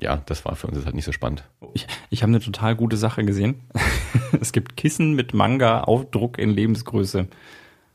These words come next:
Speaker 2: Also das ist so ein, also das ist ein, ein, ein, ein, ein Kissenbezug,
Speaker 1: Ja.
Speaker 2: ja, in, in eins fünfzig Größe und da ist ein Man-, Manga-Mädchen drauf
Speaker 1: Okay.
Speaker 2: gedruckt.
Speaker 1: Ja.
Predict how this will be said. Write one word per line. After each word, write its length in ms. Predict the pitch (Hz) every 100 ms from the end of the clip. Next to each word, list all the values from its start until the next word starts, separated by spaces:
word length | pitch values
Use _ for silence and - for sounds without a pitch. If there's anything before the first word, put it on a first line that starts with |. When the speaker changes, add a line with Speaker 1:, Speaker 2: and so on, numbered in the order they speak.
| _ _ _ _ _ _ _ - _ -
Speaker 2:
Also 160 | 107
das 160 | 104 -
ist 120 | 117
so 140 | - -
ein, 220 | 104 104
also 220 | 107 107 104 -
das 160 | 107
ist 100 | 117
ein, 200 | - 107
ein, 200 | - 104
ein, 220 | 85 107 -
ein, 280 | 110 110 -
ein 160 | 110
Kissenbezug, 720 | 107 131 151 147 - 254 - - -
Speaker 1:
Ja. 260 | 82 78 101
Speaker 2:
ja, 140 | 120
in, 380 | 160 117 113 110
in 240 | - 113 98
eins 240 | 107 104
fünfzig 380 | - - 120 -
Größe 500 | 110 113 127 190 190
und 120 | 110
da 40 | -
ist 160 | 107
ein 240 | - 104 104
Man-, 300 | 113 101 123 110
Manga-Mädchen 720 | 107 131 156 131 131 - 151
drauf 220 | 147 123
Speaker 1:
Okay. 160 | 82 87
Speaker 2:
gedruckt. 340 | 90 165 - -
Speaker 1:
Ja. 220 | 87 87